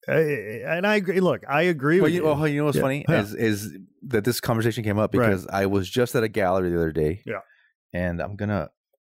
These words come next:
Speaker 2: I'm gonna look this artist up because we might as well give him a shout out. Oh, by the way, the, the Getty book
Speaker 1: Mm-hmm.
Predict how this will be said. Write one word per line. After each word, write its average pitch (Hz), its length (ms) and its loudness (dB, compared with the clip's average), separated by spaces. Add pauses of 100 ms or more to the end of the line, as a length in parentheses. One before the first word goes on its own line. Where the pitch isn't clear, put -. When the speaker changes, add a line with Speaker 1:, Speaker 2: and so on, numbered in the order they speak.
Speaker 2:
I'm 104 100 -4
gonna 117 160 2
look 95 220 0
this 87 160 -2
artist 78 400 -2
up 60 200 0
because 90 300 -2
we 98 60 -2
might 92 160 0
as 87 120 -4
well 76 200 0
give - 160 -4
him 69 80 -2
a - 20 -4
shout - 260 -2
out. 62 260 -4 (340)
Oh, 127 60 0
by 127 120 2
the 123 80 4
way, 127 80 2
the, 117 100 2
the 107 220 -2
Getty 127 220 0
book 143 380 0 (300)
Speaker 1:
Mm-hmm. 120 320 2